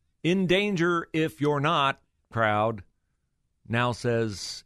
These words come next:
everybody's in danger. Maybe the Texas Democrats giving covid to all the vaccinated members of the Biden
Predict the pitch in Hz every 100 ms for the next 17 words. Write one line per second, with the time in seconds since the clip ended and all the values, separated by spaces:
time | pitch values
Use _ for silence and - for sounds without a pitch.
0 | - 151 127 107 101 95 87 - - -
1 | 113 101 87 87 104 - - 120 131 117
2 | 113 - 127 113 - 110 - - _ -
3 | 131 131 123 123 120 - - _ _ _
4 | _ _ 135 131 120 - 127 123 127 107
5 | 113 110 113 110 110 113 123 117 110 113
6 | 113 113 110 110 95 87 117 110 104